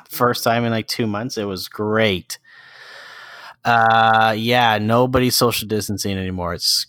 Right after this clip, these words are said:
Speaker 2: it's awesome. <laughs>
Speaker 1: Actually, it's scary as shit. I went to the, uh, the gas station the other day 'cause I was like, "Oh, I, I need some fuel to get home." And I, uh, I
Speaker 2: And by
Speaker 1: realized
Speaker 2: that,
Speaker 1: I
Speaker 2: you
Speaker 1: was
Speaker 2: mean
Speaker 1: also
Speaker 2: Doritos, right?
Speaker 1: Actually, I was really, really tired, so I walked in to get a Red Bull.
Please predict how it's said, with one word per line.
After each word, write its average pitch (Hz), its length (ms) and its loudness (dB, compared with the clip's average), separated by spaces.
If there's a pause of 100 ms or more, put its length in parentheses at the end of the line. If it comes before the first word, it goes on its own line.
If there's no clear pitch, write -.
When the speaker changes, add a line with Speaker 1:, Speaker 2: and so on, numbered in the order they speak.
(140)
Speaker 2:
it's 104 160 -6
awesome. 85 420 -4 (280)
<laughs> - 220 -20
Speaker 1:
Actually, 170 520 0
it's 185 200 -6
scary 165 360 0
as 139 60 -4
shit. 151 260 -2
I 147 100 0
went 170 220 0
to 160 40 -4
the, 156 240 -8
uh, 147 280 0
the 147 100 -10
gas 156 340 0
station 175 320 -4
the 170 100 0
other 170 180 -2
day 190 240 2
'cause 170 180 -10
I 151 60 -4
was 147 100 -8
like, 143 100 -6
"Oh, 277 140 -4 (100)
I, 175 120 0 (180)
I 165 80 0
need 190 240 -2
some 151 160 -10
fuel 240 300 -2
to 165 60 -6
get 165 180 0
home." 294 420 -2 (640)
And 180 180 -4
I, 175 220 2
uh, 151 400 -4 (560)
I 202 60 -4
Speaker 2:
And 202 80 -2
by - 20 -4
Speaker 1:
realized 196 460 0
Speaker 2:
that, 147 80 4
Speaker 1:
I - 20 4
Speaker 2:
you 135 60 2
Speaker 1:
was 131 100 -2
Speaker 2:
mean 123 220 0
Speaker 1:
also 127 100 -4
Speaker 2:
Doritos, 110 540 -2
right? 98 260 -6 (1080)
Speaker 1:
Actually, 214 320 2
I 190 100 2
was 160 160 -6
really, 226 300 0
really 269 240 0
tired, 175 540 0
so 160 480 -4
I 156 200 -2
walked 160 340 -4
in 165 80 -8
to 160 80 -8
get 151 100 -6
a 139 60 -8
Red 160 200 -6
Bull. 123 300 -14